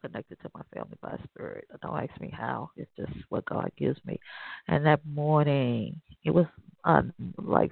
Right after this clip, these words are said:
five oh four. I'll never forget, because I said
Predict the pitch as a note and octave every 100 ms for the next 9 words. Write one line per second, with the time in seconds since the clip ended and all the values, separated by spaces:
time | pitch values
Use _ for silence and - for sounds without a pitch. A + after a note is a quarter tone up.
0 | _ D#3+ D#3+ D#3+ D#3+ D#3 C#3+ D#3+ D#3+ -
1 | C#3+ D3 - - - - - - - -
2 | - - C3+ D3 E3 _ - A2+ G#2+